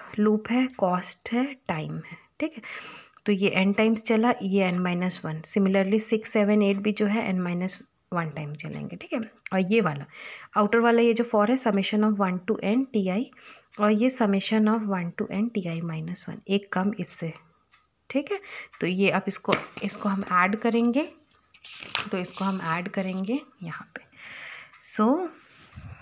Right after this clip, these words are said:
टी एन सी वन एन सी टू एन माइनस वन सी थ्री summation of टी आई सी फ़ोर summation of टी आई माइनस वन टी आई माइनस वन सी फ़ाइव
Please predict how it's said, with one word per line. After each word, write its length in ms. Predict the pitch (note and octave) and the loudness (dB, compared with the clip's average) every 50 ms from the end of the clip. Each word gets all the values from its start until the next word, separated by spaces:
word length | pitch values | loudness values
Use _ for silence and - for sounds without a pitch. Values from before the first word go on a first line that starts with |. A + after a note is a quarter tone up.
| - - _ - - _ - | -20 -20 _ -20 -20 _ 0
टी 140 | A3+ G#3+ G3+ | 2 4 4
एन 200 | G3 G3+ G#3 G#3+ | 4 4 4 2
सी 260 | G#3+ - A3+ G#3 G3 | 2 0 0 0 0
वन 240 | F#3 G#3 G#3 G#3+ G#3+ | 2 4 4 6 6
एन 220 | G#3+ G#3+ G#3+ A3 A3 - - - - - - - - | 6 6 4 2 0 -2 -8 -10 -10 -12 -14 -4 0
सी 120 | A3+ G3+ | 0 0
टू 160 | G#3 G#3+ G#3+ | 2 2 4
एन 160 | G#3 G3+ G3+ G3+ | 4 4 4 4
माइनस 400 | G3+ G3 G3 G3 G#3 G#3 - G#3+ | 4 2 2 2 2 2 2 2
वन 160 | G#3 G#3+ G#3+ | 2 4 4
सी 240 | G#3+ G#3+ - G3+ F#3+ - - | 2 2 -2 -2 -4 -4 -4
थ्री 200 | - - G#3+ G#3+ | -2 0 0 2
summation 540 | G#3+ G#3+ F#3 F3+ F3+ F3+ - G3+ G3+ G3 G3+ | 2 0 -2 -2 -4 -4 -4 -2 -2 0 0
of 180 | G3+ G3+ - - | -2 -2 -4 -4
टी 180 | - G3+ F#3 F#3 | -4 -2 -2 0
आई 200 | F#3 F#3 G3 G3+ | 0 0 0 -2
सी 220 | G3+ - - G3+ F#3 | -2 -4 -4 -4 -4
फ़ोर 340 | - - - G3+ G#3 G#3 G#3 | -6 -6 -4 -2 -2 -2 -2
summation 460 | - G3+ F3+ F3+ F3+ - - F#3+ G3 | -2 -2 -4 -2 -4 -6 -4 -4 -4
of 200 | G3 G3 - - | -4 -6 -6 -6
टी 140 | G3 F3+ F3+ | -6 -4 -4
आई 100 | F3+ F3+ | -4 -4
माइनस 460 | F#3+ F#3 F#3 F#3 F#3 G3 G3 - - - | -2 -4 -4 -2 -2 -4 -4 -4 -6 -4
वन 200 | G3 G3 G3+ G#3+ G#3+ - - - - - - - _ - - _ _ - | -2 -2 -2 -2 -4 -8 -12 -14 -16 -16 -18 -20 _ -20 -20 _ _ 0
टी 100 | G#3+ G3 | 2 2
आई 140 | F#3 F#3+ G3 | 4 4 4
माइनस 420 | G3+ G3 F#3+ F#3+ G3 G3+ G3+ - - | 4 2 2 2 2 0 0 0 2
वन 140 | G#3+ A3 G#3+ | 2 2 2
सी 140 | G#3+ G#3+ G#3 | 2 -2 -2
फ़ाइव 200 | - G3+ G3 | -2 -2 -4